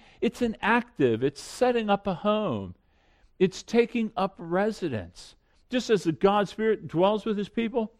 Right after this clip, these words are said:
so now the word of Christ dwells in us. And think of it like the beauty and the power of the gospel permeating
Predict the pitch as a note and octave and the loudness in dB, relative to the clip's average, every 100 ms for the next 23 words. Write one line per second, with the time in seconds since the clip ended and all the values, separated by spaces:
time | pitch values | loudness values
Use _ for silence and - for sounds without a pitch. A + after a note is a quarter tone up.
0 | _ _ _ - _ - - _ _ - | _ _ _ -20 _ -20 -20 _ _ 0
1 | A#3+ A3+ G#3+ G3+ E3+ F3 G#3+ F3+ - - | 2 4 4 2 2 4 4 2 -6 -12
2 | - B3 A#3+ C#3 D3 - _ C#3 A2 C#3+ | -4 0 0 -2 -6 -14 _ -14 -6 -2
3 | G3 G3+ G#3 - G3+ A#3 G#3 A2+ - _ | 0 -2 -4 -4 -4 -2 -2 -6 -10 _
4 | - A4+ - D#4 D#4+ B3+ A3+ F3 F#3 F#3 | -6 -4 -2 -4 0 2 2 0 -4 -4
5 | _ _ F#3 E3+ - G3 B3+ G#3 F3 - | _ _ 2 2 4 0 0 0 -2 -2
6 | E3 E3+ - G3+ G#3 F#3 C#3 C#3+ E3+ F3 | -4 -6 -4 -2 0 0 -2 -2 -2 -2
7 | F3 - A2+ G2+ _ _ _ _ - - | -4 -8 -10 -10 _ _ _ _ -10 -4
8 | F#3+ G3 D3 G#2+ F#2+ E2+ | -2 -2 0 -2 -4 -10